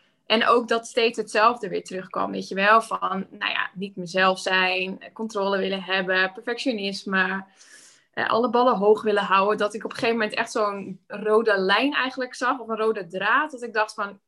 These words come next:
"Ah ja, maar dit, dit is hetgeen wat ik zo erg herken." En eerst had ik zoiets van, "Ja, eetstoornis, wat is dat?" Ik heb een eetstoornis. En dan later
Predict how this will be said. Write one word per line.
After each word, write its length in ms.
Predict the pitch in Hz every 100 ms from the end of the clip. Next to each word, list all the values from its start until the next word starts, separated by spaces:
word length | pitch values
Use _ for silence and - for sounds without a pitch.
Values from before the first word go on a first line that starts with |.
| _
"Ah 100 | -
ja, 100 | 208
maar 240 | 190 180 165
dit, 200 | 233 262 _ _
dit 200 | 208 220
is 140 | 254
hetgeen 320 | 190 - 196
wat 180 | 196 196
ik 120 | 202
zo 220 | - 240 233
erg 280 | 220 202
herken." 360 | 202 196 196 247
En 180 | 190 185
eerst 260 | 220 226
had 140 | 202 190
ik 60 |
zoiets 200 | 254 180
van, 80 | 190
"Ja, 140 | 190 202
eetstoornis, 520 | 214 214 - 220 214
wat 160 | 208 220
is 180 | 262
dat?" 460 | 262 185 247 - - _ _ _ _
Ik 140 | - 214
heb 120 | 208
een 80 | 208
eetstoornis. 800 | 254 262 - 196 185 185 233 285
En 240 | - 208
dan 180 | 214 214
later 520 | 208 220 269 285 214